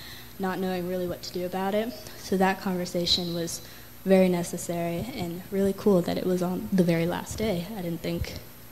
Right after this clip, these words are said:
that much would be happening on the last day. But I left the summer not knowing exactly what God wants me to do next. I don't have a set do this next thing,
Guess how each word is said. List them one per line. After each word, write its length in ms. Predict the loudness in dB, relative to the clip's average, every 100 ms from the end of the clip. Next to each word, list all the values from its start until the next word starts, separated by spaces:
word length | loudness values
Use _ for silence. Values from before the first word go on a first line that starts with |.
| -8
that 140 | -4 -2
much 200 | -4 -4
would 100 | -6
be 60 |
happening 420 | 0 0 2 0 0
on 100 | -2
the 80 |
last 300 | -2 -4 -4
day. 240 | -4 -2 -4 -10 -16 -16 -18 -8
But 300 | -4 -2 -2 -8 -16 -20 -20 -6
I 100 | -2
left 320 | 4 4 2 -2
the 60 |
summer 480 | -4 -2 0 0 -2 -6 -10 -4
not 240 | -2 0
knowing 240 | 2 4
exactly 640 | 4 4 2 2 4 4 4 -2 2
what 180 | 4 6
God 220 | 4 2
wants 240 | 2 2 2
me 100 | 2
to 80 |
do 140 | 4 4
next. 340 | 4 2 -2
I 60 | -4
don't 160 | -4
have 180 | -4 -2
a 60 | -2
set 320 | -2 -4 -4 -8 -18 -10 -2
do 160 | 0 2
this 220 | 0 -2
next 420 | -4 -4 -6 -8 -14 -16 -18 -4 2
thing, 320 | 2 2